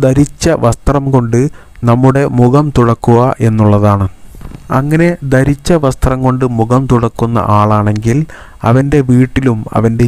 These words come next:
ജീവിതത്തിലും എപ്പോഴും ദാരിദ്ര്യം അധികരിക്കുകയും അവൻ്റെ ഒരു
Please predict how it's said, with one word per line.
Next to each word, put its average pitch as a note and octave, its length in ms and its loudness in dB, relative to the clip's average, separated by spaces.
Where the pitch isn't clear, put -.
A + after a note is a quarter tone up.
ജീവിതത്തിലും C3 680 0
എപ്പോഴും C#3 480 0
ദാരിദ്ര്യം B2 600 0
അധികരിക്കുകയും A2+ 720 0
അവൻ്റെ B2 320 0
ഒരു C#3 160 2